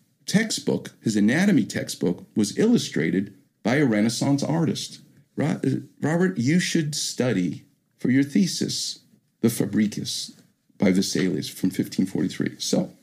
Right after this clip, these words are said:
I go every week to the New York Academy of Medicine, to their rare book room, uh, took the subway,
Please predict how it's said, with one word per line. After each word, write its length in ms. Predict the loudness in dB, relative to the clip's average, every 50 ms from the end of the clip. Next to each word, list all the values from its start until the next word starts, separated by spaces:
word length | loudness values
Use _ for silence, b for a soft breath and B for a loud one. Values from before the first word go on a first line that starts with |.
| _ B B B B B B B B B B
I 160 | 0 0 2
go 380 | 2 2 4 4 4 2 2 0 0
every 240 | 0 2 4 4 4
week 280 | 6 6 4 2 0 -4 -14 -20 _ _ _ _ -4
to 120 | -2 0
the 120 | 2 4 4
New 120 | 4 4
York 220 | 4 4 2 0 -2
Academy 400 | -2 -2 0 0 2 4 4 6
of 60 | 4
Medicine, 560 | 4 4 2 0 0 -2 -4 -4 -4 -6 -6 -10 _ _ _ _ _ _ _ -4
to 120 | -2 0
their 160 | 2 2 2 2
rare 280 | 2 2 2 2 2
book 340 | 0 2 0 0 0 0 -2
room, 280 | -2 0 0 -2 -4 -8 -16 _ _ _ _ _ -18 B B B B B B B B -6
uh, 140 | -4 -4 -2
took 200 | -2 -2 -4 -2 -2
the 60 | -4
subway, 480 | -2 -2 -2 -2 0 0 0 -2 -2